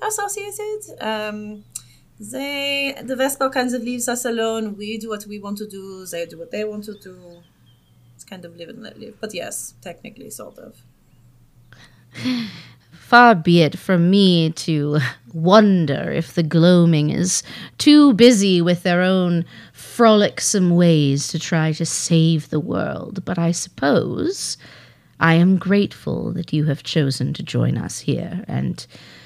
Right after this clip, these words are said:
Speaker 2: try to understand what has befallen this cataclysm.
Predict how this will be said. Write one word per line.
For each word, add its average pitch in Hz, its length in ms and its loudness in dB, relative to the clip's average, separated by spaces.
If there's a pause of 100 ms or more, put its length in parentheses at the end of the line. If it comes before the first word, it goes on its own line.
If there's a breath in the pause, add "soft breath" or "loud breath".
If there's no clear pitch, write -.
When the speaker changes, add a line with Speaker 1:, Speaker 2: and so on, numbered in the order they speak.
(220 loud breath)
Speaker 2:
try 165 300 2
to - 200 -6
understand 160 800 -2
what 160 180 -8
has 165 140 -12
befallen 143 800 -6
this - 440 -12 (1500 soft breath)
cataclysm. - 840 -6